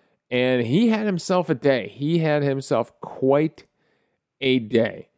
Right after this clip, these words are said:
because he had one of the biggest bonehead plays in the entire game, and he also had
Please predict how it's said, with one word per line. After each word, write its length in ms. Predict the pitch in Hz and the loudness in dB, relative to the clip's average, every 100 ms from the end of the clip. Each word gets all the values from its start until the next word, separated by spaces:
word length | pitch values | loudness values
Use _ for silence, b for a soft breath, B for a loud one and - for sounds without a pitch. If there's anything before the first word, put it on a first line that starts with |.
| _ _ _ _ | _ _ _ _
because 680 | 151 151 180 160 117 - - | -4 0 0 0 -2 -12 -16
he 360 | - - 165 | -16 -6 -4
had 300 | 143 143 139 139 | 0 0 0 -2
one 400 | 123 113 131 208 | -6 0 2 4
of 80 | 190 | 4
the 80 | |
biggest 420 | 131 117 110 - - _ _ _ | 2 2 -2 -8 -18 _ _ _
bonehead 640 | 113 107 135 156 147 135 | -4 2 2 2 0 -2
plays 540 | - 113 107 104 107 - _ _ _ _ | -2 0 0 -2 -6 -16 _ _ _ _
in 440 | 208 220 220 226 - | 2 2 4 0 -2
the 240 | 131 135 139 | -2 2 2
entire 420 | 135 127 127 117 | 2 0 0 0
game, 440 | 107 92 92 90 - _ _ _ _ _ _ _ - | -2 -8 -8 -12 -16 _ _ _ _ _ _ _ -4
and 280 | 190 185 160 | 0 2 0
he 120 | 147 | 0
also 360 | 190 185 139 | 0 2 0
had 380 | 127 120 117 113 | 0 0 0 -4